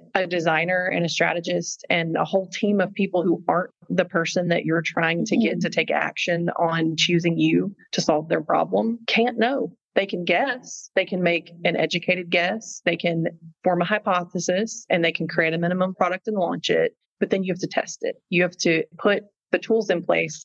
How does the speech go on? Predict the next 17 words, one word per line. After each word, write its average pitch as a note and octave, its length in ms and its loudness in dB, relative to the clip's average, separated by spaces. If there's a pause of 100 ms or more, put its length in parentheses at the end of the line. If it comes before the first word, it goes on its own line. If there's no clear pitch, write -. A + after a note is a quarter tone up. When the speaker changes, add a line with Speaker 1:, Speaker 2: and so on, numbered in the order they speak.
Speaker 1:
to G3 120 2
make E3+ 280 0
your E3 400 2
one-way G3 380 2
mirror E3+ 560 0 (180)
of F3 80 2
a E3+ 60 2
website, E3 560 0
which F3 180 -4
I, E3+ 160 2 (300)
a E3+ 40 4
brochure E3+ 440 0
website D#3+ 320 0
is D#3+ 100 -10
what D#3+ 140 -2
that's D#3+ 240 -2
called, D#3+ 320 0